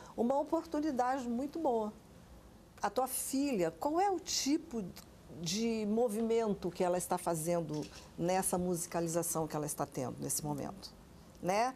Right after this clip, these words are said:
Que tipo de música? É, são músicas que levam à erotização precoce?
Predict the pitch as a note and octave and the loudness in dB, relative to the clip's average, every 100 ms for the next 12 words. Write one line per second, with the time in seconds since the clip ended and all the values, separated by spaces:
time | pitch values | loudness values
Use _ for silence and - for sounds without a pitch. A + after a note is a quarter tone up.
0 | - - A#3+ F4 - D#4 E4+ D4+ C#4 A3+ | -8 -6 -2 0 2 2 4 4 4 4
1 | D#3+ D#3+ D3 B2+ - - - - - - | 2 0 0 -2 -4 -16 -20 -20 -4 0
2 | G3+ F4 F#4 C#4 A3 E3+ - F3+ - G#3 | 2 2 2 2 2 0 0 0 0 2
3 | F#3 F#3 F3 F3 F3+ F3 F3 F3 E3 D#3 | 4 4 2 2 4 2 0 0 0 2
4 | - F3+ E3+ D#3 - G#3 C4+ - D#3+ | 2 2 2 -2 0 -2 0 -2 -2